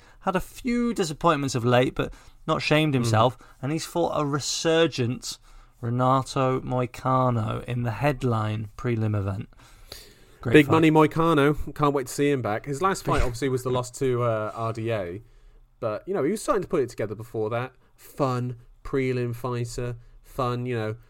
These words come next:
Speaker 2: lightweight, uh, mixer-upper, uh, Moicano. This is gonna be a banger. Like, they're just gonna absolutely swang and bang. And frankly, I wish this was on the main card.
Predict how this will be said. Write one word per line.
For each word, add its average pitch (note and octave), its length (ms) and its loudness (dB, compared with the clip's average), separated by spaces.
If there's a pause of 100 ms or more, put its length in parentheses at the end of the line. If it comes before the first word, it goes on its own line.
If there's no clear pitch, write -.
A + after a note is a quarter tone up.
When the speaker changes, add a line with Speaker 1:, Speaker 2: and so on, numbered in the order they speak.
(140)
Speaker 2:
lightweight, A#2+ 720 -4 (520)
uh, A2+ 200 -6
mixer-upper, B2+ 920 -2 (440)
uh, A2+ 180 -6
Moicano. B2 800 -4 (160)
This E3 120 -2
is D3+ 60 0
gonna A#2 160 0
be G2+ 80 -4
a F#2+ 60 -4
banger. F#2+ 400 -8
Like, G2+ 200 -6
they're C3+ 120 -2
just G#2+ 160 -8
gonna F2+ 160 -10 (420)
absolutely G#2+ 380 -8
swang G2+ 340 -6
and F#2+ 120 -10
bang. F#2+ 380 -8 (180)
And C3+ 120 -8
frankly, C3+ 580 -2
I C3 100 -4
wish C3+ 200 -2
this C3 140 -6
was C3 120 -8
on C3 120 -4
the C3 60 -4
main G#2+ 220 -4
card. E2+ 360 -12